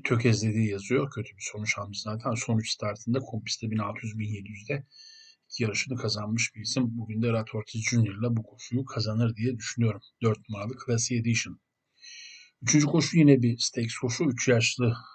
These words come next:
İngilizlere mahsus bin dört yüz metre kum pistte start alacak. Koşuya gidelim. Koşu yüz yirmi beş bin dolar toplam ikramiyeli bir stakes koşu.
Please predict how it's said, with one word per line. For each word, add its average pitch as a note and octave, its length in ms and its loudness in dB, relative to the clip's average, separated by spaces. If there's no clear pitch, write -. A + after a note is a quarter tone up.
İngilizlere A2+ 500 4
mahsus A2+ 520 0
bin A2+ 160 4
dört A2+ 180 0
yüz - 140 -8
metre A#2 320 -2
kum A2+ 200 -6
pistte A#2+ 280 -6
start G#2+ 380 -6
alacak. A2+ 440 -2
Koşuya A#2 360 -8
gidelim. A#2 460 0
Koşu A#2+ 440 0
yüz A#2 160 4
yirmi B2 120 8
beş B2 220 4
bin A#2+ 80 6
dolar A2 340 2
toplam A2+ 300 -4
ikramiyeli G#2+ 580 -4
bir G#2+ 100 -6
stakes - 400 -2
koşu. A#2 300 -2